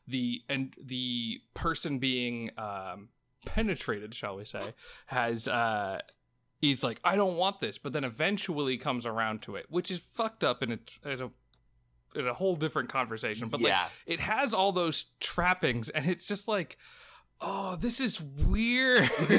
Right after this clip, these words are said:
Speaker 1: 'cause you're just watching him, like, shave these horseshoes and put horseshoes on and, like, nail them into her feet, and it's like, oh, I'm, like, learning about horses and also, like, w-,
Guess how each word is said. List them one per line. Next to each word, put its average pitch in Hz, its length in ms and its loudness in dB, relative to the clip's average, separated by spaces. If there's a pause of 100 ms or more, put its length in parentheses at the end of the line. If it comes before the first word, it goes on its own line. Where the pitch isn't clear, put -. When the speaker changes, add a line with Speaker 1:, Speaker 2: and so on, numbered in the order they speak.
(260)
Speaker 1:
'cause 214 160 4
you're 202 100 2
just 247 180 -2
watching 226 360 0
him, 226 260 2
like, 190 280 -2 (340)
shave 113 440 0
these 139 200 0
horseshoes 143 540 0
and 107 120 -4
put 143 220 2
horseshoes 143 580 -2
on 107 380 -2
and, 113 220 -2
like, 117 180 -2
nail 120 360 0
them 156 180 0
into 170 180 -4
her 175 140 0
feet, 214 280 -4
and 135 100 -4
it's 123 120 -6
like, 120 180 -4 (920)
oh, 185 400 -6
I'm, 185 140 0
like, 202 160 -2 (280)
learning 190 340 2
about 190 240 2
horses 185 440 0
and 160 140 0
also, 160 400 2
like, 131 300 0 (340)
w-, 131 220 -14